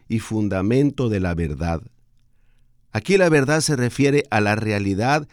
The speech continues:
de la economía de Dios. Esto hace referencia específicamente a Cristo como el misterio de Dios,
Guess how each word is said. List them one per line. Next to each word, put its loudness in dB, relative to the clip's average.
de 0
la -2
economía 0
de -2
Dios. -2
Esto 0
hace 0
referencia 0
específicamente 0
a -4
Cristo 0
como 0
el 2
misterio -2
de -2
Dios, -2